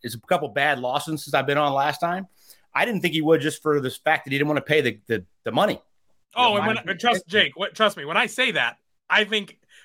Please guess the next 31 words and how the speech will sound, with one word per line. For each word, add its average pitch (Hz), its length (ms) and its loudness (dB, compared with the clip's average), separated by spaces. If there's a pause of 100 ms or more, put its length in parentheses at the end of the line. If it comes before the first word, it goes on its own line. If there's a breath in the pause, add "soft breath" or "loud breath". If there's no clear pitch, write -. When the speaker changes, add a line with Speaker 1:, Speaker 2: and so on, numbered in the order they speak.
Speaker 2:
I 185 100 2
said 214 220 -2
at 185 100 -2
the 170 60 -12
beginning 196 420 0
of 170 140 0
the 165 80 0
recording 165 440 0
today, 117 420 0 (720 soft breath)
I 180 140 0
think 190 220 -4
every 220 240 0
fan 185 560 -2 (160)
over 180 180 2
the 170 60 -4
last 190 260 2
twenty-four 180 400 -2
hours 160 640 -2 (480 soft breath)
was, 156 880 -2
like, 139 400 0 (120)
n-, 160 300 -4
very 226 260 2
nervous. 165 500 -8
I 151 120 0
mean, 160 180 -2
I 165 140 4
mean, 165 160 -6
my 226 140 0
text - 340 -4
group 147 260 0
was 139 260 -2